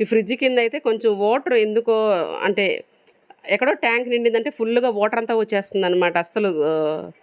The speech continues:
దట్టిగా ఉంటుంది అసలు. So, అందుకనైతే నేను ఈ ప్లేట్ పెడతాను. ఒక వీక్లీ వన్స్ మారుస్తూ ఉంట-, అంటే క్లీన్ చేసి మారుస్తుంటాను. ఎందుకంటే ఆనియన్స్ ఉంటాయి కదా, ఆ చెత్త అంతా అందులోకి పడుతుంటుందన్నమాట. ఆ వాటర్ అన్నీ దాంట్లోకి ఉండేసరికి ఇంకా క్లీన్ చేసుకోవాల్సి వస్తుంది ఒక్కొక్కసారి.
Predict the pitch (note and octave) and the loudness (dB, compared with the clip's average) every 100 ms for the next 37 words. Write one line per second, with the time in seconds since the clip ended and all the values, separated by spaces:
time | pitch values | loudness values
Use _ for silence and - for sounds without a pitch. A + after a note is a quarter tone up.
0 | _ _ F3+ F3 A#3 A3+ A3 G3 F#3+ F#3 | _ _ -2 0 2 2 2 0 -4 -6
1 | F3+ F3+ F#3+ C4+ - _ _ - E3+ F3+ | -6 -4 -2 -2 -6 _ _ -2 0 0
2 | F#3+ F3+ F#3+ C#4 G#3+ F#3+ - G#3 A#3+ G#3 | 0 0 0 0 0 -2 0 2 2 -2
3 | F#3+ F#3 F3 F3+ A3+ G#3 F3 F3 D#3+ D3 | -4 -4 -4 -2 0 -2 -2 0 0 0
4 | - D#3+ G#3 G#3+ A3 F3 F3 F#3+ F3+ F3+ | -4 -2 -2 0 0 0 -4 -2 0 0
5 | F#3 - F#3+ E3+ F3+ F3+ E3+ _ _ - | -2 -6 -8 -4 -4 -4 -8 _ _ -2
6 | A#3 A#3+ A3+ A#3 C#4+ G3 F#3+ F#3+ F3 E3+ | 0 2 2 0 -2 -4 -4 -4 -6 -2
7 | E3+ G3 G3+ G#3 F#3 G3 A3 G#3+ G#3+ F3 | 0 0 0 0 0 2 0 0 -4 -6
8 | E3+ F3+ A#3 G3 E3+ - F3+ - G3 A3+ | -4 0 2 2 -2 -4 -4 -2 0 2
9 | G3 F#3 F#3 E3+ F3 E3+ F#3 F3+ E3 D#3+ | 2 0 -2 -2 -4 -4 -6 -4 -4 -4
10 | E3 D#3 F3 A#3 - - - - F#3 F#3+ | -4 -2 -2 -2 -8 -20 -8 0 2 2
11 | G#3 G#3+ G#3+ G#3 G#3+ A#3 F#3+ F#3+ F#3+ G3+ | 0 0 0 2 2 2 2 -2 -4 -4
12 | G3 G3 F#3 G3+ C4+ A3 F3 D#3+ E3 G3+ | -4 -2 -4 -2 -2 0 2 0 0 0
13 | G#3 G3 F#3 - F3 E3 - F3 F3 E3+ | 2 0 -2 -4 -6 -8 -6 -4 -4 -4
14 | - E3 F3 C4 | -4 -2 -2 -2